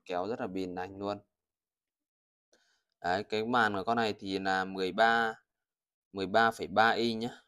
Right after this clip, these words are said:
Đấy, màn MacBook Air hai không mười bảy này là mười ba phẩy ba inch, chạy chip, ờ, Intel nhá. Đây, zoom lên một chút này. Đấy, MacBook Air mười ba inch đời hai không mười bảy.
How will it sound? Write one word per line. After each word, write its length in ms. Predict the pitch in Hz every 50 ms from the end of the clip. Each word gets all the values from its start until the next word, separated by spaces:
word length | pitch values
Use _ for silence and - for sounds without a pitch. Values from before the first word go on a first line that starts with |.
| _ -
Đấy, 160 | 90 90 95 123 135
màn 320 | 117 98 95 95 95 98
MacBook 260 | 98 104 123 131 127 - _ _
Air 220 | 113 107 107 107
hai 100 | 107 113
không 80 | 117 110
mười 120 | 107 104
bảy 200 | 95 90 78 85
này 220 | 90 90 90 92 - _ _ _ _ _ _ _ _ _ _
là 120 | - 95 95
mười 260 | 95 95 95 95 90
ba 160 | 101 104 110
phẩy 120 | 104 87
ba 160 | 80 92 101 104
inch, 360 | 101 107 107 107 104 101 107 _ _ _ _ _
chạy 180 | 98 - - -
chip, 240 | _ - - 117 120 -
ờ, 200 | - 110 107 98 -
Intel 640 | - 113 113 113 107 - 120 120 117 113 110 110 113
nhá. 180 | 120 131 - _ _ _ _ _ _ _ _ _ _ _ _ _ _ _ _
Đây, 240 | - 101 107 107 - _ _ _ _ _ _ _ _ _ _ _ _ _ _ _ -
zoom 200 | 104 101 104 104
lên 120 | 104 101
một 140 | 95 92 - -
chút 240 | - 117 120 -
này. 120 | 98 101 - _ _ _ _ _ _ _ _ _ _ _ _ _ _ _ _ _ _
Đấy, 260 | - 90 101 104 - -
MacBook 380 | - 117 113 113 113 117 113 -
Air 280 | - 110 107 110 110
mười 120 | 107 101 90
ba 260 | 82 95 104 107 107
inch 260 | 101 110 110 107 101
đời 260 | 98 95 92 90 90
hai 160 | 98 104 104 104
không 200 | - 110 110 107
mười 140 | 95 80
bảy. 260 | 76 90 90 82 76